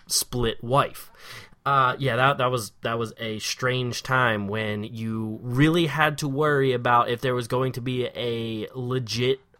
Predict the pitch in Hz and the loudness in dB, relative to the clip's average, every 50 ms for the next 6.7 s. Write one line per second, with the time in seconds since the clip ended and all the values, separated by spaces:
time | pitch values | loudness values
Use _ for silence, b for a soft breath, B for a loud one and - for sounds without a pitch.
0 | _ - - - - - 165 170 175 147 110 - - 123 - - - 131 131 127 | _ -18 -16 -16 -4 2 4 4 4 2 0 -4 -6 -6 -4 -2 0 0 2 2
1 | 120 117 117 - - - - 113 131 131 - - - 139 139 139 139 - - 160 | 0 -2 -4 -6 -8 -6 -4 -4 -4 -4 -6 -4 -2 0 0 0 -2 -2 -2 0
2 | 165 160 139 127 120 117 113 117 120 120 120 - - 131 123 127 - 131 123 120 | 2 2 4 2 2 2 0 -2 -2 -4 -4 -6 -6 -8 -8 -8 -6 -6 -6 -6
3 | 120 120 - - 151 160 156 117 98 - 110 101 90 71 - - B B B B | -6 -8 -6 -4 -2 -2 -2 -2 -4 -6 -6 -6 -6 -6 -10 -14 B B B B
4 | B B B B B B B - 120 131 - - - _ _ _ _ _ _ _ | B B B B B B B -6 -4 -4 -4 -6 -8 _ _ _ _ _ _ _
5 | _ _ _ _ _ _ _ _ _ _ _ - 170 139 156 240 233 233 226 - | _ _ _ _ _ _ _ _ _ _ _ -8 -4 0 0 2 2 2 2 2
6 | - 208 190 175 165 135 110 - - 131 104 87 64 | 2 2 4 4 4 2 2 0 0 -2 -2 -2 -4